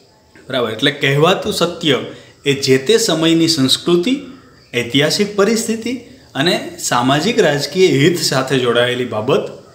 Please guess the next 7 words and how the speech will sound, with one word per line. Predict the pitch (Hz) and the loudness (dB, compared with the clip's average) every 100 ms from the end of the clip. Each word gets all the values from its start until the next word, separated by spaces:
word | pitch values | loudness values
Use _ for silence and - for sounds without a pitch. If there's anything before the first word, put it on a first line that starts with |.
| - | 0
છે. | 202 156 - - - - - | 2 2 0 -10 -20 -20 -8
અને | 139 170 220 175 | 0 2 4 2
જ્ઞાનના | 151 143 151 165 170 | 2 2 0 -2 -2
વિશ્લેષણમાં, | 127 127 175 202 170 139 120 107 - - - - | -2 -2 2 2 2 0 -2 -4 -10 -20 -20 -10
વિચારધારાના | 123 151 147 135 135 143 135 | -2 0 0 2 2 2 0
વિશ્લેષણમાં | 123 - 185 180 139 117 107 101 - - _ _ _ - 110 | -2 -2 0 0 0 0 -2 -8 -20 -20 _ _ _ -14 -4
જ્ઞાની, | 127 127 147 233 | -2 0 0 -2